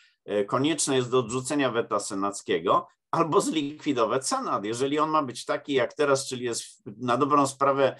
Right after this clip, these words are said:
bezużyteczny, to po co nam taki Senat? W ogóle muszę powiedzieć, że my jesteśmy bardzo,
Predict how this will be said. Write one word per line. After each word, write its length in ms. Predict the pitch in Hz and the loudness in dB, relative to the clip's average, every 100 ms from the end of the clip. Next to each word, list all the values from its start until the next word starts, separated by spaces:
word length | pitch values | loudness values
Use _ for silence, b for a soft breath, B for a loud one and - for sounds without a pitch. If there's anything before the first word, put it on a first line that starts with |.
| B - | B 0
bezużyteczny, 960 | 131 131 135 117 101 113 - 127 160 B B | 2 2 0 -2 -4 -6 -4 -6 -6 B B
to 100 | - | -6
po 160 | 214 269 | 0 0
co 160 | - 151 | 2 2
nam 160 | 107 | 2
taki 240 | 104 104 107 | 0 -4 -4
Senat? 420 | 113 95 87 85 | -2 -2 -2 -2
W 60 | |
ogóle 280 | 113 143 196 | 0 4 4
muszę 400 | 190 190 170 127 - | 4 0 -2 -4 -2
powiedzieć, 440 | 139 160 208 160 | 0 0 -4 -4
że 140 | 147 | -2
my 140 | 143 156 | 0 0
jesteśmy 440 | 156 170 156 147 | -2 -4 -2 -2
bardzo, 680 | 107 147 170 170 156 160 160 | 4 6 6 2 2 0 0